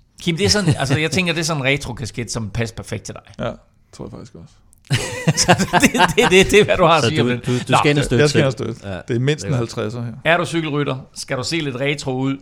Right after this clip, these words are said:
Speaker 1: vil du have en fed præmie, så er det altså en Mapai-kasket, du kan vinde, øh, i næste uge i vores tier-konkurrence, selvfølgelig ud over vores sædvanlige kop. Husk, at vi for alle lodtrækninger gør det på den måde, at for hver femmer, du donerer, der får du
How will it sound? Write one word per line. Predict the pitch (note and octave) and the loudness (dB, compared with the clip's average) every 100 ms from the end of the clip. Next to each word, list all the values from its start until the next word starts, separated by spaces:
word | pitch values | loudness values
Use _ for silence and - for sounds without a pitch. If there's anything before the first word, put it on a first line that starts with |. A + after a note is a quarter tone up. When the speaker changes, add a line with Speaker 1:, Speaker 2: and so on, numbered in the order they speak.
| - | -6
Speaker 1:
vil | C3 | -2
du | B2 | 2
have | C#3 | 0
en | |
fed | A#2+ C3+ B2 | 0 -2 -2
præmie, | B2 B2 B2+ A#2+ - | -2 -2 -2 -6 -8
så | A2+ | -2
er | B2 B2 | 0 0
det | A#2+ | -2
altså | A2 A2+ | -6 -6
en | A2+ | -6
Mapai-kasket, | A#2 - A2 G#2 - A2 - | -6 -4 -4 -6 -8 -8 -6
du | |
kan | G#2+ G#2+ | -6 -4
vinde, | A2 A#2+ B2+ C3+ - - | -2 -2 -2 -4 -10 -6
øh, | A2+ A2 - | -4 -4 -2
i | D#3 | 0
næste | D3 C#3 C#3 B2+ | 2 0 -2 -4
uge | B2 C#3 | -4 -4
i | C#3+ | -2
vores | C3+ B2 | 0 -2
tier-konkurrence, | - D3 B2 A2+ A2 A2 A2+ B2 G2+ | -4 -6 -4 -4 -2 -2 -2 -4 -8
selvfølgelig | G2 A2+ D3+ C#3 | -6 -4 -2 -2
ud | B2+ | -4
over | A#2 A2 G#2+ | -4 -4 -4
vores | G2 G2+ G2+ | -6 -8 -8
sædvanlige | A#2+ A2 A#2 G#2 G#2 | -8 -6 -4 -4 -6
kop. | A2+ A2 - - - - | -4 -6 -8 -18 -20 -8
Husk, | C3 C3+ | -6 -4
at | A#2 | -6
vi | A2 | -8
for | G#2 | -8
alle | B2 B2 C3 | -6 -4 -2
lodtrækninger | A#2 A#2+ - A2+ A2+ G#2 | -4 -4 -4 -6 -4 -4
gør | A#2 | -2
det | B2 G2+ | -2 -4
på | |
den | G#2+ B2 A#2 | -4 -4 -4
måde, | A#2 A#2 C3 - | -4 -2 -2 -4
at | A2+ | -10
for | - | -6
hver | A2 G#2 | -4 -4
femmer, | - F#3 C#3 | -4 -4 -4
du | C#3 | -6
donerer, | C3 C3+ C#3+ A#2+ | -8 -8 -8 -6
der | G#2 | -6
får | G#2+ C3+ | -6 -6
du | A#2+ | -6